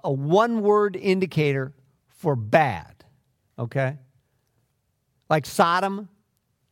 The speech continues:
pretty soon it, they'll just say Israel, and that means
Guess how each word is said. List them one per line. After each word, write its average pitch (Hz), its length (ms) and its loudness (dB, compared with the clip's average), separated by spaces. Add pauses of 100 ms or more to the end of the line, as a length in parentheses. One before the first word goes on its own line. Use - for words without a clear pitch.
(640)
pretty 214 220 0
soon 202 340 0
it, 180 240 -2
they'll 180 160 2
just 165 220 -4
say 175 240 0
Israel, 151 540 2
and 131 100 0
that 156 140 0
means 147 440 -2